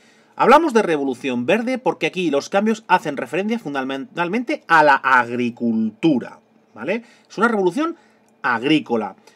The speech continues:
que se produce en Inglaterra, de ahí se va a extender a algún otro país europeo y que va a permitir una multiplicación de la productividad de los campos. Es decir, va a permitir que se multiplique la producción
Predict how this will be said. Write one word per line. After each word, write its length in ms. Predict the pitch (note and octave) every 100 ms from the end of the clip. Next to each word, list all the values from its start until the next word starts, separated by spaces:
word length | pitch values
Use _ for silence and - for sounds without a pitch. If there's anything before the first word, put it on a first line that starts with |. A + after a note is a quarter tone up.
| _ _ _
que 100 | E3
se 140 | E3 E3+
produce 560 | F3 A3+ - D#3+ - -
en 140 | B2+
Inglaterra, 800 | C#3 D3 F#3+ C#4 C#4+ D4+ D#4 -
de 120 | B2+
ahí 120 | C#3+
se 100 | D#3+
va 60 | C#3+
a 40 |
extender 400 | B2+ B2+ D3 F#3 -
a 380 | A#2 A2 A2
algún 200 | G#2+ C3
otro 380 | B2+ A#2+ B2 A#2+
país 200 | A2 G#2
europeo 540 | A2 C3+ E3 C4 C#4 C#4+ _ _ _
y 100 | F#3
que 60 | F3
va 80 | A3+
a 80 | B3
permitir 400 | A3 G#3+ C4 -
una 200 | A#3 C4
multiplicación 1200 | G#3+ A#3 G#3+ A3 G#3+ F#3+ - E3+ - G#3+ A#3 E4+ - _ _ _ -
de 120 | G3+
la 160 | A3+
productividad 800 | - G3 F#3 - F3+ E3 G3+ C#4+ - -
de 80 | A#2+
los 180 | A2
campos. 680 | - E3 B2 G#2 - - - _ _ _ -
Es 140 | -
decir, 180 | E3+ C3
va 80 | A3
a 100 | C#4 - _ _ D#3
permitir 680 | E3 D3 D3 C3+ A3+ C#4+ - _ _ _ -
que 160 | F3 E3+
se 160 | E3
multiplique 800 | D3+ D3+ D3+ D3 B2 B3 B3 F4 -
la 300 | C3+ A2+ -
producción 560 | A#2+ A2+ - C4 D4+